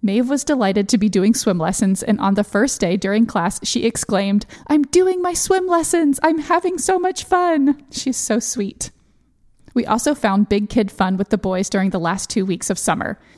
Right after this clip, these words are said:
We went to the trampoline park, swam at public pools, saw movies, visited the rec center, and allowed a lot of screen time. The boys had great summers, and I feel good about that.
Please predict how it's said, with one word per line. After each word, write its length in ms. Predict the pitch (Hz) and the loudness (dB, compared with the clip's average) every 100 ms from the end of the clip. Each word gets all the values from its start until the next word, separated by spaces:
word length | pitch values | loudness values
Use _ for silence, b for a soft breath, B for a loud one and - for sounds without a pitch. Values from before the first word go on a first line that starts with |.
| b | b
We 120 | 226 | 0
went 160 | 214 - | 2 -2
to 80 | - | -6
the 80 | 185 | -6
trampoline 540 | - 233 277 254 220 | -2 0 2 2 0
park, 340 | 240 208 - - | 0 -2 -4 -8
swam 360 | - - 196 226 | -6 -2 0 0
at 120 | - | -2
public 320 | 214 247 240 | 0 0 -2
pools, 460 | - 196 185 202 - | -2 0 0 -4 -6
saw 300 | - 175 220 | -2 0 2
movies, 460 | 240 196 202 208 - | 2 2 -2 -4 -4
visited 460 | 196 190 240 247 269 | -2 0 0 0 0
the 80 | |
rec 240 | 240 196 - | 0 -2 -2
center, 440 | - 196 - 196 - | -2 -2 -2 -2 0
and 120 | 202 | 0
allowed 320 | 185 185 208 | 0 0 -2
a 80 | 196 | -2
lot 220 | 165 160 | -2 -2
of 80 | 196 | -2
screen 280 | - - 196 | -4 -4 -4
time. 340 | - - - b b b - | -4 -6 -10 b b b -2
The 80 | |
boys 260 | 202 214 254 | 2 2 2
had 160 | 214 180 | -2 0
great 240 | 214 - | -2 0
summers, 420 | 214 202 208 220 | -2 0 0 -2
and 160 | - 180 | -2 -2
I 80 | 185 | -2
feel 200 | 185 185 | -2 -2
good 180 | 165 | -4
about 260 | - 165 - | -4 -6 -4
that. 280 | 170 - | -4 -4